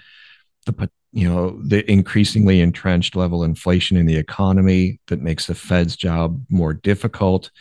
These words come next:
which means it has to restrict money supply growth more than it had anticipated even three to four months ago. So now, um, you know, with, with the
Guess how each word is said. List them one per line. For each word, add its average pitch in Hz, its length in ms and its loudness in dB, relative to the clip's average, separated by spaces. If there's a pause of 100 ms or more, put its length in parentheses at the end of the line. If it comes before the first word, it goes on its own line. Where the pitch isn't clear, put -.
(240)
which - 220 -4
means 87 240 0
it 90 80 -6
has 85 260 -6
to 85 140 -12
restrict 82 400 -6
money 80 200 -2
supply 80 480 -8
growth 80 400 -6 (420)
more 90 340 4
than 85 160 0
it 78 100 -2
had 90 180 -6
anticipated 82 760 -4
even 85 480 0
three 78 240 -6
to 76 80 -6
four 80 260 -8
months 85 340 -2
ago. 60 380 -12 (540)
So 87 240 -2
now, 82 640 2 (260)
um, 80 640 -6
you 87 180 -8
know, 55 300 -12
with, 95 260 0 (420)
with 92 200 -2
the 80 440 -2